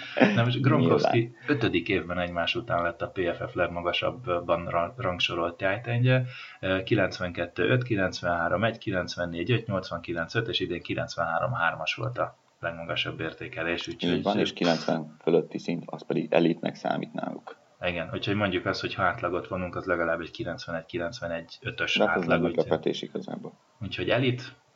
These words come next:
Speaker 1: két első kört simán kapunk érte az off-seasonban.
Speaker 2: <laughs>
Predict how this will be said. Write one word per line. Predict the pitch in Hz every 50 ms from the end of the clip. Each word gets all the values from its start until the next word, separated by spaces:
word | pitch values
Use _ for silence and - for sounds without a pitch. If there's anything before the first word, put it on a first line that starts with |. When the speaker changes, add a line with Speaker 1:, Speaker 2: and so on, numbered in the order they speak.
| _ _ _ _ _ _
Speaker 1:
két | - - 98 87 -
első | 92 90 87 - - -
kört | - 85 87 85
simán | - - 87 85 85
kapunk | 82 - 80 - 82 80 80
érte | 80 80 - - -
az | - 85
off-seasonban. | - 123 - - 117 - - - - - - - _ _ - - - - - - - - - - - - - - - - -
Speaker 2:
<laughs> | 113 107 - - - 127 127